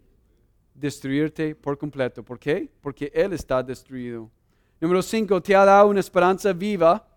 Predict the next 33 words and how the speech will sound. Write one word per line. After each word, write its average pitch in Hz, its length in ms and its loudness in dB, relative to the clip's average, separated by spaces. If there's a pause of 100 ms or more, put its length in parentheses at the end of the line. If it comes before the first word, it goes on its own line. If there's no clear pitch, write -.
(3000)
Y 170 80 -4
vamos 208 360 4
a 220 80 6
leerlo, 202 420 6
Primer 190 300 -2
Pedro 202 360 4
uno, 202 300 0
tres 190 300 0
a 190 60 0
nueve, 175 360 4
y 165 80 2
ahora 180 480 6
es 156 240 -2
la 160 140 4
segunda 165 340 0
prédica, 147 420 0
porque 143 240 -8
me 147 120 -2
encanta 156 400 -4
este 147 200 -8
texto, 127 380 -8
¿ok? 120 120 -10 (680)
No 135 60 -18
estoy 143 200 -6
bromeando, 131 640 -6
pero 147 160 -10
sí 175 240 -6
voy 156 220 -2
a - 20 0
leerlo. 127 380 -6 (1200)
Primer 190 320 2
Pedro 214 460 6
t-, 240 180 -16